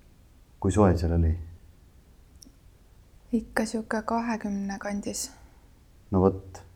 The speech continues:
Speaker 1: ja täna on meil siin, mis see on, kümme kraadi. Väljas, äh, ladistab vihma.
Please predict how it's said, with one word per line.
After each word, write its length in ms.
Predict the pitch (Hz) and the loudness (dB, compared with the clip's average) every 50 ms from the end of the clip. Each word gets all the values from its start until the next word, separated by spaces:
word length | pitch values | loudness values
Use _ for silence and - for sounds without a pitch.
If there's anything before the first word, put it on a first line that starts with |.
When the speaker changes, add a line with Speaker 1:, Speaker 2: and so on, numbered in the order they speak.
| - - | -10 -6
Speaker 1:
ja 60 | - | 0
täna 260 | 80 104 101 101 92 87 | 4 4 6 6 6 6
on 100 | 87 85 85 | 6 6 6
meil 120 | 85 85 85 | 6 6 4
siin, 200 | 85 87 85 87 85 85 - - - - - - - - - - - - 101 | 4 4 4 4 4 2 -2 -8 -12 -16 -18 -18 -18 -18 -18 -16 -10 -6 -4
mis 160 | 101 - - - | -4 -4 -2 -2
see 100 | 101 98 | -2 0
on, 160 | 98 95 82 - - - | 0 -2 -4 -4 0 4
kümme 260 | 113 110 104 92 90 | 4 6 6 6 4
kraadi. 460 | 92 117 127 135 120 104 - 87 85 82 - - - - - - - - - - - - - - - - - - - | 4 4 4 4 4 2 0 -2 -4 -6 -8 -14 -20 -20 -20 -20 -20 -20 -20 -20 -20 -20 -20 -20 -20 -20 -14 -4 2
Väljas, 460 | 104 104 104 98 92 90 95 - - 95 | 4 6 6 6 6 4 2 -2 -6 -8
äh, 140 | 92 90 87 85 | -6 -4 0 4
ladistab 460 | 98 110 113 - - - - 95 80 | 4 4 4 4 -2 -4 -2 -2 4
vihma. 460 | 82 120 120 - - - 95 90 87 | 4 4 4 4 0 2 4 4 4